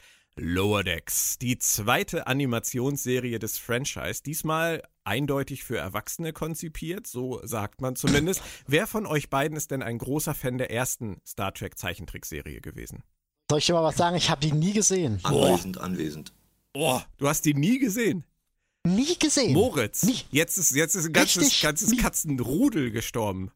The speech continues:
Speaker 1: <laughs> gerade an dieser Stelle.
Speaker 3: <laughs> Oh, oh, oh.
Speaker 1: Das ist, das ist allerdings ein Versäumnis, oder Christian?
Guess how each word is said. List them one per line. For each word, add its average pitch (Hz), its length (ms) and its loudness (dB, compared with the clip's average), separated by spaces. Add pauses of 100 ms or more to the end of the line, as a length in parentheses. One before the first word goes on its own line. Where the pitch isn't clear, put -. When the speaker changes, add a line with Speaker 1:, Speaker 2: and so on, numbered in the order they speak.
Speaker 1:
<laughs> - 100 -20
gerade - 240 -4 (320)
an 143 180 0
dieser 123 240 2
Stelle. 113 320 0
Speaker 3:
<laughs> 165 100 0
Oh, 160 60 0
oh, - 80 2 (240)
oh. 120 60 -4 (340)
Speaker 1:
Das 120 220 0
ist, - 320 -2
das 147 220 -4
ist 214 140 -6
allerdings 143 440 0
ein 127 80 -10
Versäumnis, 104 540 -4
oder 139 160 -2
Christian? 190 540 -6